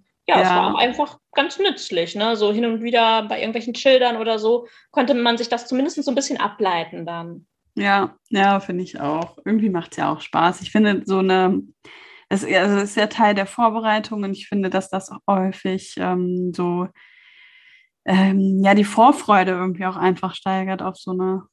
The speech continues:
Speaker 2: auf so eine Reise.
Speaker 1: Total.
Speaker 2: Mhm.
Speaker 1: Also auch gerade wollte ich gerade sagen, ne, wenn man jetzt irgendwie nicht so ein klassische, irgendwie eine Woche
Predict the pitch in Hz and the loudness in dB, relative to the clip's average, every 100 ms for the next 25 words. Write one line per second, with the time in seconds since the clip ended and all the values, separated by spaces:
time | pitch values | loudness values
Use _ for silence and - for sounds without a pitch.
0 | _ _ _ _ - 196 190 190 180 185 | _ _ _ _ -10 -6 -6 -4 -4 -4
1 | 190 196 190 190 _ _ _ 233 - 226 | -6 -6 -6 -8 _ _ _ -14 0 2
2 | 196 185 180 185 - 208 196 202 - 185 | 4 2 0 -4 -4 -2 0 -2 -2 0
3 | 208 196 202 220 202 202 190 190 196 196 | 0 -2 -4 -4 -6 -4 -4 -4 -6 -8
4 | 202 196 190 185 - 202 202 196 202 - | -6 -6 -6 -10 -10 -10 -8 -8 -8 -8
5 | 202 196 - 196 208 - 196 190 190 190 | -8 -6 -6 -4 -4 -6 -2 -2 -2 -6
6 | _ _ _ _ 202 202 208 - 208 202 | _ _ _ _ -4 -2 0 2 2 2
7 | 196 208 196 185 185 180 - | 0 2 2 2 0 -4 -8